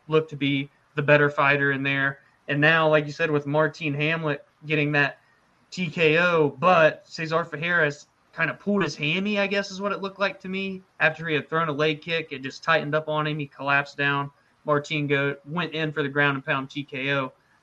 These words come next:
but, uh, it was thirteen seconds. I mean, we didn't get to see anything from him.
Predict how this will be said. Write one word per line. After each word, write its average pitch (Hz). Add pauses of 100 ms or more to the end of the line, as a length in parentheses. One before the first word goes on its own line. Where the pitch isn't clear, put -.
but, 139
uh, 131
it 151
was 151
thirteen 143
seconds. -
I -
mean, 135
we 143
didn't 151
get 147
to 147
see 151
anything 143
from 143
him. 139